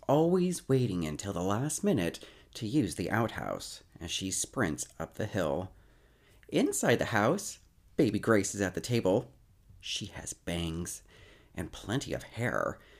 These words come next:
and Caroline is serving up some coffee to her man Charles.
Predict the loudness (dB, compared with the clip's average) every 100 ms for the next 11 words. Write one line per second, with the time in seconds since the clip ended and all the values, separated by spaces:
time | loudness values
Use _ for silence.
0 | -20 -20 -8 -4 -2 2 4 4 4 4
1 | 2 -2 0 4 4 4 2 2 2 2
2 | -2 0 0 -2 -6 -12 -10 -10 -6 0
3 | 2 2 2 0 2 4 4 2 -2 -10